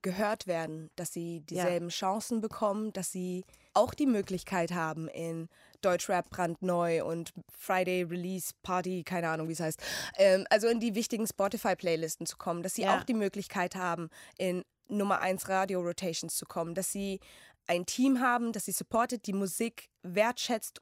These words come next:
Speaker 1: promotet und hilft, die Fanbase weiter auszubauen.
Speaker 2: Ja.
Speaker 1: Und darum geht es. Es geht um Musikerinnen und ihre Musik und individuelle Musik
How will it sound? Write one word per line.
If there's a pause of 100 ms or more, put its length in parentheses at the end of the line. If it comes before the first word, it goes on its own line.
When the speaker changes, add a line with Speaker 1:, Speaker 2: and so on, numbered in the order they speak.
Speaker 1:
promotet
und (320)
hilft,
die
Fanbase
weiter
auszubauen. (120)
Speaker 2:
Ja.
Speaker 1:
Und (160)
darum
geht
es.
Es
geht
um
Musikerinnen
und
ihre
Musik
und (680)
individuelle
Musik